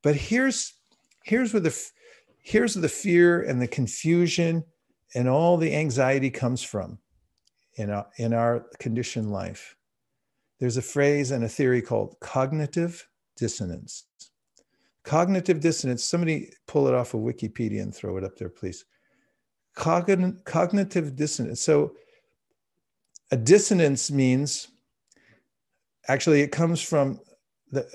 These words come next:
a, a word that means sound, like s-, sonar, dissonance. There's resonance, there's dissonance. So dis-,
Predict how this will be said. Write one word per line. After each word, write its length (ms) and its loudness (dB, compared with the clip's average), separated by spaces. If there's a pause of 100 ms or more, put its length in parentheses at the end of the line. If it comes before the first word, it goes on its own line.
(100)
a, 380 -2
a 40 2
word 300 2
that 120 -2
means 220 0
sound, 540 -2
like 180 -4
s-, 220 -12 (160)
sonar, 800 -2 (280)
dissonance. 680 -4 (680)
There's 260 0
resonance, 720 2
there's 260 -6
dissonance. 760 -4 (600)
So 500 2 (2250)
dis-, 420 6